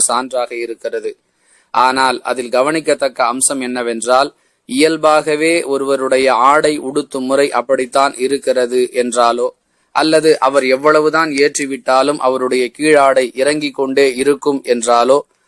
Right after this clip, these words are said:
அது இந்த நிபந்தனைக்கு, அதாவது தண்டனைக்குரிய இந்த குற்றமாக அது கருதப்படாது. மாறாக, பெருமையின் காரணமாகவே ஒருவன் தன்னுடைய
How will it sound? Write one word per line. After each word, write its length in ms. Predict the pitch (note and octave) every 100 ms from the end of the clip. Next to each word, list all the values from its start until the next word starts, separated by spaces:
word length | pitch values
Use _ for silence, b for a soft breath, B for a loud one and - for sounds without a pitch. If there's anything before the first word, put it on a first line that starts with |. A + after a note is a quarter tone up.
| _
அது 480 | - C#3 E3 F3+ F#3
இந்த 440 | D3 D3 C#3 C3 A#2
நிபந்தனைக்கு, 720 | C3 C#3+ D3 C#3 C3 A2+ A#2+
அதாவது 680 | - A#2+ C#3 C3+ C#3+ F3 -
தண்டனைக்குரிய 800 | B2+ C3+ D3+ D3+ C3+ C3+ C3+ B2+
இந்த 260 | C3 C3 A#2
குற்றமாக 540 | C3+ - D3 C3+ B2+
அது 240 | C#3+ C#3+
கருதப்படாது. 760 | C#3+ C3+ C3+ A#2+ A#2+ A#2 A2+ A2 _ _ _ _ -
மாறாக, 720 | A#2 C3 C#3 C3+ C3 C3 -
பெருமையின் 500 | - C3 D#3+ E3 D#3+
காரணமாகவே 920 | D3 D3 D3 C#3+ C#3+ C#3+ C#3 D3 D3+ E3
ஒருவன் 400 | D3 C3+ C3+ B2+
தன்னுடைய 460 | B2+ B2+ B2+ B2